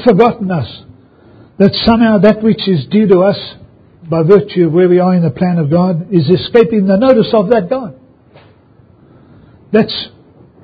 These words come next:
divine demotion taking place on the part of some. It's a great question that's delivered. And what it, what they are to think about is that the truth of his total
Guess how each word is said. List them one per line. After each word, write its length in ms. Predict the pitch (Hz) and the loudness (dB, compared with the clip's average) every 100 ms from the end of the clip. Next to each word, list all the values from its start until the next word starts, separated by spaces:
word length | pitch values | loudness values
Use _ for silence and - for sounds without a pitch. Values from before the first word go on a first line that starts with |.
| _ - - | _ -10 -2
divine 480 | 165 185 208 190 | 0 2 2 2
demotion 640 | 147 185 202 196 - 131 - - - _ _ _ _ _ _ - - - - - | 2 4 2 0 -2 -10 -12 -20 -20 _ _ _ _ _ _ -20 -20 -20 -20 -4
taking 380 | 175 - 165 | -2 -2 -4
place 480 | 131 156 135 - - - - _ _ _ _ _ _ _ | -4 -4 -4 -6 -14 -20 -20 _ _ _ _ _ _ _
on 180 | 156 156 | -6 -6
the 80 | 147 | -6
part 260 | - 151 | -6 -4
of 120 | 135 123 | -4 -2
some. 340 | - 135 120 - - - - - - _ _ _ _ _ | 0 -2 -4 -14 -20 -20 -20 -20 -20 _ _ _ _ _
It's 220 | 175 - | -12 -8
a 100 | 175 123 - _ - - | -6 -8 -10 _ -20 0
great 300 | 190 139 - | 2 2 -2
question 480 | 165 160 - - 127 | -2 -2 -2 -4 -2
that's 260 | 135 - - | -2 -4 -4
delivered. 440 | 135 135 123 127 - - _ - - - - - - - | 0 0 0 -4 -8 -20 _ -20 -20 -20 -20 -20 -20 -10
And 100 | 151 | -6
what 200 | 175 214 | -2 -2
it, 120 | 165 - - - _ _ _ _ _ - - _ - _ _ _ | -4 -10 -20 -20 _ _ _ _ _ -20 -20 _ -20 _ _ _
what 200 | 196 - | -4 -2
they 80 | 196 | -2
are 240 | 170 165 | 0 0
to 160 | 156 - | 0 2
think 160 | 196 | 2
about 280 | 147 131 135 | 2 0 0
is 180 | 147 127 | 0 0
that 160 | 143 135 | -2 -2
the 80 | 135 | -4
truth 300 | - 214 - | -2 -2 -2
of 80 | 143 | -4
his 220 | 143 - | -4 -6
total 280 | 175 180 143 | -10 -10 -10